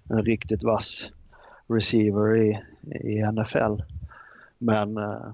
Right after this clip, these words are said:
han har väl stora skadebekymmer. Fem, fem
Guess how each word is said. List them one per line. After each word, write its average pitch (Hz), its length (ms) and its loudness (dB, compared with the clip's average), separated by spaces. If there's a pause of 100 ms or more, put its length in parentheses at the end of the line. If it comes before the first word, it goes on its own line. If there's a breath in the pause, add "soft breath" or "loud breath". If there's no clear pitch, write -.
han 113 260 -10
har 110 220 -2
väl 110 100 -6 (640)
stora 131 440 2
skadebekymmer. 117 760 -2
Fem, 113 460 -2 (400 loud breath)
fem 113 320 -2